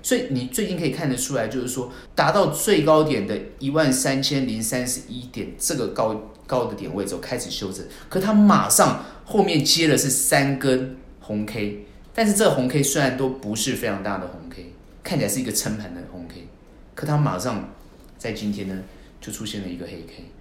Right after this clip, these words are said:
所以它是急于要修正的一种感觉。你会发觉台股，因为我们既然谈前瞻嘛，我们就要去想下一根的 K 线，下一根的 K 线或者下一周的走势它会怎么走，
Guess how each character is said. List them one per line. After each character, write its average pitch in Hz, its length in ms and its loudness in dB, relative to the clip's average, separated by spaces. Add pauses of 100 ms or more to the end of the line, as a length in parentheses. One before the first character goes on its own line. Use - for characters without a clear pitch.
(680)
所 - 120 -4
以 262 100 -4 (140)
它 233 140 2
是 226 120 0
急 135 340 -2
于 131 140 0
要 131 140 4
修 107 260 0
正 107 120 -4
的 98 80 -4
一 95 60 -6
种 101 180 -8
感 - 220 -12
觉。 - 180 -16 (260)
你 120 60 -8
会 226 140 6
发 202 160 0
觉 151 100 2
台 147 240 -2
股， 123 180 -4 (280)
因 254 100 6
为 - 100 2
我 139 80 0
们 123 140 2
既 - 80 4
然 151 160 2
谈 104 140 -2
前 92 260 -2
瞻 92 240 -6
嘛， - 80 -14 (260)
我 127 80 -2
们 175 120 4
就 240 100 6
要 220 60 4
去 214 80 2
想 - 240 4
下 156 260 4
一 147 80 4
根 147 100 4
的 127 100 4
K 117 200 -4
线， 113 280 -2 (460)
下 170 240 6
一 151 40 4
根 165 100 2
的 147 60 4
K 131 180 0
线 - 140 -2
或 185 120 -4
者 175 80 -2
下 160 400 2
一 156 80 -4
周 139 240 2
的 107 280 -2 (360)
走 92 180 -4
势 107 120 -6
它 113 120 -6
会 110 120 -2
怎 98 100 -6
么 85 140 -10
走， - 180 -12